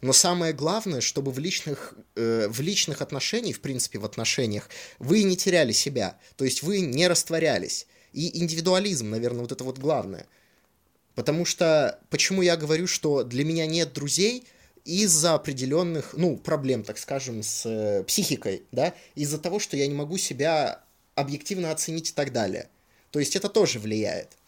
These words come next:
Например, я не могу назвать человека другом, потому что я не чувствую себя другом этого человека.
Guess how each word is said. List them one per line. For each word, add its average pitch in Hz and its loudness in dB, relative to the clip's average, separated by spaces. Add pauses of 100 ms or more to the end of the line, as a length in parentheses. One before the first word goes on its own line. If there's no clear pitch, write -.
(160)
Например, 160 0 (100)
я 135 0
не 185 -2
могу 170 -4
назвать 175 -2
человека 165 -2
другом, 165 -4
потому 135 -10
что - -8
я 151 0
не 123 -6
чувствую 120 -6
себя 110 -4
другом 110 -6
этого 104 -8
человека. 107 -4